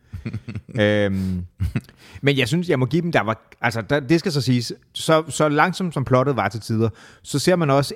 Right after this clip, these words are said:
Speaker 2: at, øh, The Solace, øh, Leda Majak, øh, kommer til den her, øh, den her Reef Tribe i stedet for, eller Reef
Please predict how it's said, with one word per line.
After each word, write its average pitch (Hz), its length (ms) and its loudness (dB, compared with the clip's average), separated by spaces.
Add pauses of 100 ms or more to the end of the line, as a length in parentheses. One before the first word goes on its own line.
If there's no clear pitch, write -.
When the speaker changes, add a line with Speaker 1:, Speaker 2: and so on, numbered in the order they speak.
Speaker 2:
at, 113 240 0 (100)
øh, 104 460 2
The 104 100 0
Solace, 143 520 0 (140)
øh, 104 440 2
Leda 120 360 2
Majak, 113 360 0 (400)
øh, 117 440 4
kommer 123 340 2
til 127 160 0
den 147 120 0
her, 143 220 4
øh, 120 200 2
den 131 120 2
her 135 220 4
Reef 185 160 2
Tribe 110 360 2
i - 20 -2
stedet 143 260 0
for, 151 240 2 (360)
eller 107 220 2
Reef 139 120 4